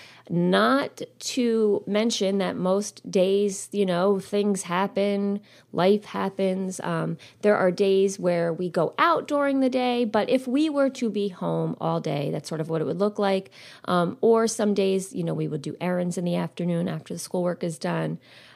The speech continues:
Um, I don't know. It's, it's pretty simple, right? Pretty basic. Then when Steve comes home, I mean, Steve works from home some days a week, and some days he is out of the house. So again, that's gonna change how our day looks. But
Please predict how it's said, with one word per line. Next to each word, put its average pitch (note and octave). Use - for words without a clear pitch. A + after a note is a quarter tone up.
Um, E3+
I C#4+
don't G4+
know. D4+
It's, -
it's C4
pretty D#4+
simple, F#4
right? -
Pretty C4
basic. C4+
Then C4
when A3+
Steve F#4+
comes B3+
home, G3+
I -
mean, B3+
Steve D#4+
works B3
from C4
home A#3+
some A3+
days A3+
a A#3+
week, F3
and G#3
some G3+
days F#3
he F#3
is D#3+
out A#3
of G#3
the F3
house. D#3
So -
again, G3
that's G3
gonna F#3
change E3+
how D#3
our D#3+
day D#3+
looks. E3
But -